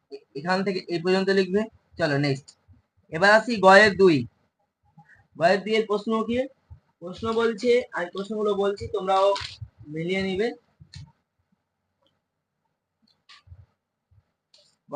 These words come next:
নম্বরে দুই, যে কোড নেপোলিয়ন এর গুরুত্ব কি? তাহলে কোড নেপোলিয়নের গুরুত্ব, দুইয়েরটা লিখবে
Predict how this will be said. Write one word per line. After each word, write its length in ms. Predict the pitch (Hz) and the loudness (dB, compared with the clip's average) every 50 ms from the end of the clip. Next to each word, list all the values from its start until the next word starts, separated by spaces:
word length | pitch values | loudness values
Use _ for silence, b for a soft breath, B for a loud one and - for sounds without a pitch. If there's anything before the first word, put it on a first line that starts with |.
| 156 175 190 | -4 -2 -2
নম্বরে 320 | 208 214 214 220 220 226 214 190 214 | -2 0 2 2 2 2 0 2 4
দুই, 180 | 208 190 190 233 262 - - _ _ _ _ _ _ _ _ - _ _ _ | 6 6 6 4 0 -8 -14 _ _ _ _ _ _ _ _ -20 _ _ _
যে 100 | - 156 160 - - | -10 -10 -10 0 2
কোড 160 | 202 220 226 214 220 | 2 4 4 2 0
নেপোলিয়ন 480 | 226 233 226 240 240 240 240 240 240 240 | -2 -2 0 0 0 0 2 0 0 0
এর 180 | 226 226 220 208 180 | 0 0 0 0 0
গুরুত্ব 260 | 202 220 226 - - 226 214 214 | -2 -4 -4 0 0 0 0 0
কি? 120 | 190 165 139 - - _ _ _ _ _ _ _ _ | -2 -2 -2 -4 -6 _ _ _ _ _ _ _ _
তাহলে 220 | _ 160 151 151 151 - 180 | _ -12 -12 -12 -10 0 2
কোড 200 | 190 208 214 202 220 220 | 4 4 4 2 0 -4
নেপোলিয়নের 540 | 233 214 220 233 233 233 226 220 226 226 220 185 | -4 -2 -2 -2 0 0 0 0 0 -2 0 2
গুরুত্ব, 280 | 190 202 202 - - - 196 175 180 220 294 - _ - _ _ _ _ _ _ _ _ _ _ _ _ _ _ _ _ _ _ _ _ _ _ _ _ _ _ _ _ _ _ _ _ _ _ _ _ _ _ _ _ _ _ _ _ _ _ _ - - - | 0 0 0 -2 -2 0 2 2 2 0 -2 -6 _ -20 _ _ _ _ _ _ _ _ _ _ _ _ _ _ _ _ _ _ _ _ _ _ _ _ _ _ _ _ _ _ _ _ _ _ _ _ _ _ _ _ _ _ _ _ _ _ _ -20 -16 -12
দুইয়েরটা 400 | 135 156 185 208 208 202 226 233 | -2 2 4 4 4 4 0 2
লিখবে 320 | 226 233 226 214 233 233 | 2 2 2 6 6 6